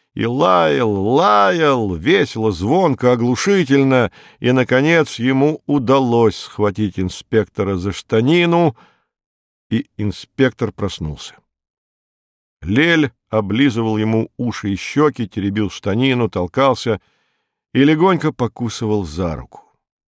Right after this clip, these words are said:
Инспектор с досадой отпихнул его и сел в кресле. «Ты что мне спать не даёшь?» проговорил он и осёкся. На блестящей лакированной поверхности столика,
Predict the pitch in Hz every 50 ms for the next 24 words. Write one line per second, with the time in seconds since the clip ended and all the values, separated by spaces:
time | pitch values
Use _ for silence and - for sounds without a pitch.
0 | _ _ _ _ _ _ _ - 190 - - - - 147 147 135 - 139 120 113
1 | 87 85 110 104 - - 127 123 113 113 107 95 _ - 131 107 - - 131 139
2 | 143 135 131 127 123 127 127 127 131 - 123 107 98 - - 123 117 110 101 -
3 | - - 110 107 104 92 - - 78 69 - _ _ _ _ _ _ _ _ _
4 | _ _ _ _ _ _ _ _ - - 101 98 - - 135 123 117 113 107 101
5 | - - - - - 107 95 87 - - - 76 71 71 76 73 64 62 62 -
6 | - - - - - _ _ _ _ _ _ _ _ _ _ _ _ - 107 107
7 | 104 101 107 104 101 98 101 113 120 123 127 123 117 - - - 107 101 92 -
8 | - - 82 - - - - - - _ _ _ _ _ _ _ _ _ _ _
9 | _ _ _ _ _ _ _ _ _ _ _ _ _ _ _ _ - 95 127 139
10 | 123 135 139 135 120 - - - 151 165 156 127 - - - 123 117 113 117 104
11 | - 113 113 127 139 135 131 127 123 120 - - 120 120 120 135 147 143 135 -
12 | - 123 113 - - - 113 104 - - - - 151 156 139 113 95 - - 82
13 | 67 - -